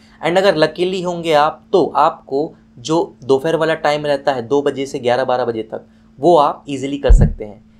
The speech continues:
इसमें डिजिटल मार्केटिंग से बहुत सारे वीडियोज़ आपको YouTube वगैरह में मिल जाएंगे जो आप ईजीली सीख सकते हैं। आप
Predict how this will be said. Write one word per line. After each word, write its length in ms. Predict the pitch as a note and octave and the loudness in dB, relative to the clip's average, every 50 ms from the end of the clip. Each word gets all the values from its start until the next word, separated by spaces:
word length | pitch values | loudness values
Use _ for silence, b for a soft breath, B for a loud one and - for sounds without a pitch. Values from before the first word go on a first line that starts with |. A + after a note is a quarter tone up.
| b b b b b | b b b b b
इसमें 280 | D3+ D#3 - A3 A3+ F3+ | -6 -4 -2 0 0 2
डिजिटल 340 | D#3+ E3 G3 - A3 G#3+ G3 | 2 0 0 -2 -4 -2 0
मार्केटिंग 640 | F#3+ F3+ F3 E3+ F3 F3+ F3+ F#3+ F#3+ F#3 F#3 F#3+ | 0 -2 -2 -2 -6 -6 -6 -6 -8 -8 -10 -12
से 120 | F3+ - F#3 | -10 -10 -8
बहुत 300 | D#3+ D#3+ E3 E3+ E3+ E3+ | -4 -2 -2 -2 -2 -2
सारे 160 | F3 E3+ E3+ | -4 -4 -4
वीडियोज़ 380 | D#3 D#3+ D3+ D3 D#3+ D#3 C#3+ D#3 | -4 -6 -6 -6 -6 -4 -2 -4
आपको 220 | D3 D3 - D#3 | -4 -4 -6 -8
YouTube 340 | C#3+ C3+ C3+ C3+ D3 C#3+ C3 | -6 -8 -8 -8 -8 -6 -4
वगैरह 260 | C3+ C3+ C3 C3+ C#3 | -4 -2 -2 -2 -4
में 100 | C3+ C3+ | -4 -8
मिल 160 | C3 C3 C3 B2 | -10 -10 -10 -8
जाएंगे 340 | C3 B2+ B2+ B2+ B2+ B2+ | -8 -8 -8 -10 -12 -12
जो 140 | A#2+ B2 C3 B2+ | -6 -4 -4 -4
आप 80 | B2+ | -4
ईजीली 240 | B2 A#2 A#2 B2 B2 | -6 -8 -8 -10 -12
सीख 220 | - - A#2+ - | -12 -12 -14 -12
सकते 340 | - - A#2 - - - A#2+ | -10 -10 -10 -10 -12 -14 -14
हैं। 220 | A#2+ A#2 A#2 A2+ A2 | -12 -12 -12 -12 -6
आप 300 | A#2+ A#2+ A#2+ B2 B2 | -2 0 0 0 0